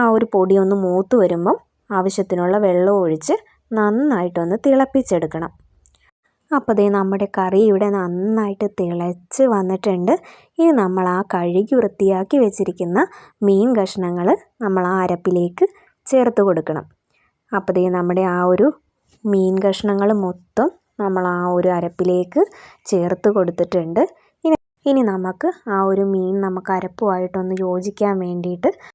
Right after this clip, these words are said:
ഇളക്കി കൊടുക്കാം. അപ്പോൾ ദേ മീനൊക്കെ നന്നായിട്ട് ആ അരപ്പിൽ മുങ്ങി നിൽക്കുന്ന ആ ഒരു പരുവത്തിൽ വേണം കിടക്കാനായിട്ട്. അപ്പം നമ്മുടെ ആ ഒരു അരപ്പൊക്കെ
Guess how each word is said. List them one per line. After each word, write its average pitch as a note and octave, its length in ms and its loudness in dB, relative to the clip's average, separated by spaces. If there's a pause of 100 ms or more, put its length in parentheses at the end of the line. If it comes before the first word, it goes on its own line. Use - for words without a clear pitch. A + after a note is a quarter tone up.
(320)
ഇളക്കി A#3 400 2
കൊടുക്കാം. F3+ 340 -2 (220)
അപ്പോൾ G3+ 220 -4
ദേ G3+ 80 -2 (100)
മീനൊക്കെ G3+ 440 -4 (100)
നന്നായിട്ട് G3 640 -4
ആ - 20 -6 (100)
അരപ്പിൽ F#3+ 400 -2 (460)
മുങ്ങി A3+ 400 0
നിൽക്കുന്ന G#3 340 -2 (140)
ആ - 20 0 (120)
ഒരു A3+ 180 2
പരുവത്തിൽ G3+ 500 0 (140)
വേണം F#3+ 240 -2 (280)
കിടക്കാനായിട്ട്. G3 640 -2
അപ്പം G3+ 220 -8
നമ്മുടെ G3+ 260 -4 (140)
ആ - 20 -4 (160)
ഒരു G3 220 0
അരപ്പൊക്കെ G3 460 -4